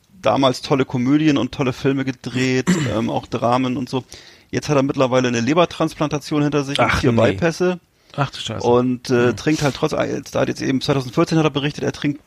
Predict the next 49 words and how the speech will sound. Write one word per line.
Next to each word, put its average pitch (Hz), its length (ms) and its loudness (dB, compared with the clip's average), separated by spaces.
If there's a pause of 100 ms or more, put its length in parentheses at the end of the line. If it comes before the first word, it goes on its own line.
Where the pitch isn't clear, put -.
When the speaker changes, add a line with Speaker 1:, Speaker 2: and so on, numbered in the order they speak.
Speaker 1:
täglich 180 460 0
vierzehn 165 360 -2
Flaschen 135 420 -4
Wein. 123 280 0
Speaker 2:
So 226 100 2
Speaker 1:
Kann 254 60 4
ich 240 60 -4
mir 240 140 4
Speaker 2:
wenig? 107 120 0
Speaker 1:
jetzt - 80 -12 (600)
irgendwie 117 180 -2
nicht - 180 -2 (140)
<laughs> - 140 -20
kaum 113 320 -4
Speaker 2:
Aber, 143 180 4
Speaker 1:
vorstellen, 139 200 2
Speaker 2:
aber 135 120 0
Speaker 1:
wie 135 40 4
das 135 60 -10
Speaker 2:
guten 151 160 -6
Speaker 1:
gehen 147 140 -2
Speaker 2:
dann 175 80 2
Speaker 1:
soll. 175 80 0
Speaker 2:
dafür. 107 340 -8 (640)
Speaker 1:
Ja, 110 80 0
natürlich, 156 260 0
den, 156 120 0 (260)
den 151 100 0
du 165 80 -4
dann 170 140 2
nächstes, 165 240 -4
nächstes - 160 -6
Mal 151 100 0
vorstellst 135 480 -4
wahrscheinlich. 117 380 -10 (520)
Speaker 2:
Vierzehn 151 360 0
Speaker 1:
Ne, 117 60 -2
und, 131 40 0
Speaker 2:
Flaschen, 190 320 0
Speaker 1:
äh, - 20 -2 (440)
Speaker 2:
Alter, 113 240 -4
vierzehn 175 500 -6
Speaker 1:
sagte 165 140 -4
er, - 60 -6
Speaker 2:
Flaschen 156 320 -2
Speaker 1:
ne? 131 80 -12
Speaker 2:
Wein 147 240 -4
am 131 220 -6
Tag. 143 420 -4